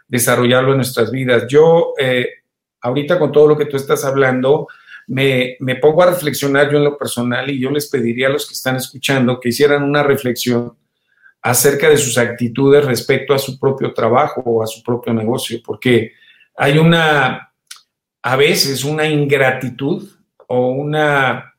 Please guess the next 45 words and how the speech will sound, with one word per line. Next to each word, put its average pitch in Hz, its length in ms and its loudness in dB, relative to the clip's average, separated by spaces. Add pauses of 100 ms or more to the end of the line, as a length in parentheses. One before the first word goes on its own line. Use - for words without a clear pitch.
(180)
queja 170 600 -2 (360)
continua, 156 840 -2 (500)
eh, 135 280 0
respecto 147 480 0
a 147 40 6
la 135 140 4
labor 147 440 4
de 156 120 0
donde 131 280 -2
obtenemos 139 760 -2
nosotros 139 600 -2
los 117 140 -2
recursos - 560 -8
para 120 220 0
poder 127 280 -6
vivir, 131 440 -6 (420)
eh, 117 140 -4
para 117 260 0
pagar 120 280 0
las 120 160 -2
cuentas 127 560 -2
y, - 60 -12
y, 117 400 -10
y 117 40 -10
con 120 140 0
nuestra 113 260 0
familia. 135 480 0
Y 127 160 2
hoy 156 140 6
más 180 200 2
que 156 140 -4
nunca 165 420 0
que 127 340 -4 (340)
los 135 260 0
empleos 151 560 2
están 143 280 -2
escaseando, 143 640 0
que 143 100 -2
los 123 180 -2
negocios 156 540 2
están 131 300 -2
teniendo 131 360 -4
dificultad 117 540 -2
para 131 180 0
sobrevivir, 113 720 -8